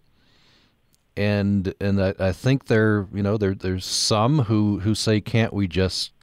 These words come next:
can't we just move on? We, we should just move on." But,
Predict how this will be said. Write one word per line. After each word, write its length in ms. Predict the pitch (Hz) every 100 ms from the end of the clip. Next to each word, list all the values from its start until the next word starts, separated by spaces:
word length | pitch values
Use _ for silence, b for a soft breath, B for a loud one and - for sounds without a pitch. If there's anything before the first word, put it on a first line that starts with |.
| _
can't 220 | 113 120
we 100 | 98
just 180 | 95 -
move 200 | 95 82
on? 200 | 80 - - _ b b b b b -
We, 120 | - 76
we 140 | - 85
should 220 | - 80
just 280 | 107 113 -
move 220 | 98 92
on." 300 | 95 76 73
But, 160 | 85